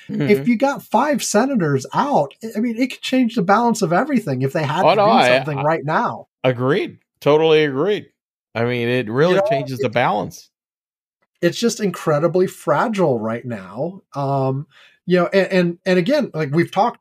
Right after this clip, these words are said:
Speaker 2: before about how, like, senators dying could change the balance of powers. You don't even need to have them die. <laughs> You, you just need to have them sick so they
Speaker 1: Incapacitated.
Speaker 2: can't come into work, you know? Um, yeah, so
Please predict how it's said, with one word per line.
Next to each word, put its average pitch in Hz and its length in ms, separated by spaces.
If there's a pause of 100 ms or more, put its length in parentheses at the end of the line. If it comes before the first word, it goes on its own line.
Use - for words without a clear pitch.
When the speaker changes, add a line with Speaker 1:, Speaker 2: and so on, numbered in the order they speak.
(100)
Speaker 2:
before 170 400
about 120 280
how, 117 340
like, 117 160
senators 104 500
dying 107 640
could - 140
change 127 320
the 120 60
balance 113 320
of 110 100
powers. 143 320
You 240 80
don't 294 220
even 320 180
need 311 180
to 269 80
have 233 160
them 180 140
die. - 420
<laughs> - 60 (300)
You, 175 100 (220)
you 240 120
just 233 320
need 247 200
to 240 100
have 262 180
them 214 140
sick - 300
so 277 40
they 285 60
Speaker 1:
Incapacitated. 190 720
Speaker 2:
can't - 160
come 208 140
into 233 220
work, 269 480 (220)
you 180 100
know? 226 400 (760)
Um, 202 560 (160)
yeah, 202 540
so 170 760